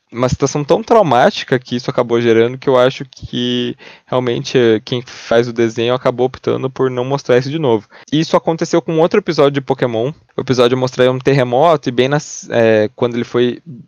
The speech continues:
na semana antes de quando ele foi exibido, acabou acontecendo um terremoto de verdade, bem forte lá no Japão.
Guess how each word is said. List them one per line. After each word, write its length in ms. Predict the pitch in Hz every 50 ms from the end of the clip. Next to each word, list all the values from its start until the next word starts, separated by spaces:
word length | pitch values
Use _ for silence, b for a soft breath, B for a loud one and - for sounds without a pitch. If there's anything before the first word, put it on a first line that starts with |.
| _
na 140 | - 110 113
semana 380 | - - 131 123 117 120 123 123
antes 720 | 117 110 110 110 104 107 110 120 131 131 - 127 123 - - _ _ _
de 100 | - 120
quando 200 | - - 123 117
ele 120 | 117 117
foi 240 | 113 - - 120 117
exibido, 580 | 117 113 120 117 113 117 113 117 113 117 110 110 b b b
acabou 220 | - - 120 113 117
acontecendo 420 | - 127 123 127 120 - 123 123
um 60 | 123
terremoto 460 | 123 135 127 127 117 117 113 117 - 123
de 100 | 120 120
verdade, 420 | 139 147 131 110 110 123 127 127
bem 120 | 117 127 135
forte 340 | - - 113 120 127 - 117
lá 100 | 113 110
no 80 | 110 110
Japão. 540 | - 110 - - - 117 131 147 156 156